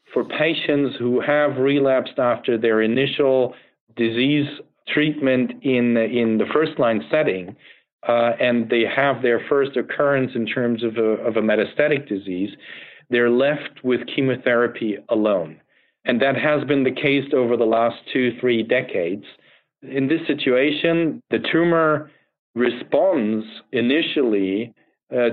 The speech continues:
to a certain extent to chemotherapy, but these responses are short-lived. There is currently no single-agent chemotherapy out there that produces, um, an overall response rate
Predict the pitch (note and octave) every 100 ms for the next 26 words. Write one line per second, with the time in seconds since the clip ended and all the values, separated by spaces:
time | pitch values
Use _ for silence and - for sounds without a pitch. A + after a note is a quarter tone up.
0 | A#2 C3 A#2+ D#3+ A#2 B2+ A2 - A2 G2+
1 | G#2 - A2 G#2 G2+ A2 A2 A2 - B2
2 | B2+ C3 B2+ A2+ - B2+ B2+ A#2 B2+ A#2
3 | - C3 C3+ B2+ B2+ A#2 G#2 - A#2 A2
4 | A2 B2+ D3+ E3+ D#3 _ _ _ _ _
5 | _ A#2+ A#2+ A#2+ A#2 - _ _ - -
6 | - - D3 E3 C#3+ C3+ B2 B2+ C3 C#3
7 | D3 C#3+ D3 - - - D#3+ D3+ C#3 C3+
8 | C3+ C3 C#3 B2+ B2 A#2+ - - - C3+
9 | B2 A#2 C3 B2+ B2+ A2+ A2+ C3 C3+ A2+
10 | G#2+ G#2+ G#2+ - - _ A#2+ A#2 A#2 B2+
11 | B2+ C3 B2+ B2+ A#2+ A#2 - - _ -
12 | A#2+ A2+ A2 A2 A#2+ A#2+ B2 B2 A#2+ A#2
13 | A2+ - B2 B2 B2 A#2 A2+ A2